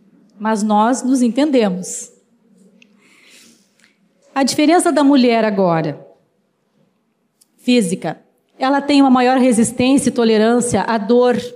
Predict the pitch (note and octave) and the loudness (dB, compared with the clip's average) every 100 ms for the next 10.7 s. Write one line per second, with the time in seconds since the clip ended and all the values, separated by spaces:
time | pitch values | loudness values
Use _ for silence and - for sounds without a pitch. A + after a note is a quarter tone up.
0 | - - - _ _ A#3 A#3 B3+ C#4 B3 | -20 -20 -20 _ _ 0 2 4 4 4
1 | B3 A3+ A#3+ C4+ - - A3 A3 G3 G3+ | 2 2 2 0 0 -2 -2 0 2 2
2 | G#3 E3+ - - - _ F#3 A3 G#3+ A3+ | 2 0 -4 -14 -20 _ -4 0 2 2
3 | A3 A#3 A#3 D4+ A#3 G#3 - E3+ G3 F#3+ | 2 0 2 2 2 0 -4 -8 -6 -4
4 | F#3 G#3 A#3+ F3 F3 - - _ - - | -4 -2 -4 -6 -14 -20 -20 _ -20 -20
5 | - - - - - - - - - - | -20 -20 -20 -20 -20 -20 -20 -20 -20 -20
6 | - _ - G3+ G3+ B3+ - D4+ C4 A3 | -20 _ -8 -2 -2 -2 0 2 2 2
7 | G3+ B3 E4+ D#4+ - - - - C4+ C#4 | 0 0 0 -2 -10 -20 -20 -10 -6 -4
8 | - D#4 - D#4+ - C4+ D4+ D#4+ D#4+ D4+ | -4 -2 -2 -2 -4 -4 0 2 2 0
9 | C#4+ D4 D4 C#4 C4+ C#4+ C#4 C4 C#4 C#4 | 0 0 0 0 2 2 2 2 0 0
10 | C#4 - A#3+ F#3+ E3 - - | 0 0 0 0 -4 -8 -14